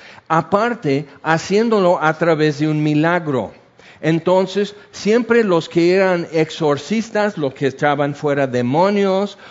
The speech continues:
o algo así, eran fariseos, porque ellos creían en lo invisible, en la parte del ser humano que es real, que es consciente y no es material. ¿Ok? Entonces, eh,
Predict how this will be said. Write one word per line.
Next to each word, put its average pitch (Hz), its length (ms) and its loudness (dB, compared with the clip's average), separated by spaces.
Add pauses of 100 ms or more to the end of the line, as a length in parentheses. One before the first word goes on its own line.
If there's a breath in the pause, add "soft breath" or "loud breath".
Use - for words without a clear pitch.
o 139 140 2
algo 165 220 0
así, 170 320 -2
eran 170 300 0
fariseos, 170 800 0
porque 151 340 -2
ellos 175 300 -2
creían 175 640 0 (180 loud breath)
en 170 320 0 (140 loud breath)
lo 156 280 4
invisible, 175 760 2
en 139 100 2
la 143 160 0
parte 190 400 0
del 165 160 -4
ser 180 240 0
humano 180 400 0
que 165 200 0
es 147 80 -4
real, 151 520 0
que 156 140 0
es 151 100 -4
consciente 214 800 -2 (240 loud breath)
y 143 100 -2
no 156 240 2
es 156 140 -2
material. 123 760 -4 (420 soft breath)
¿Ok? - 180 -8 (380 loud breath)
Entonces, 160 680 0 (520 loud breath)
eh, 135 340 -2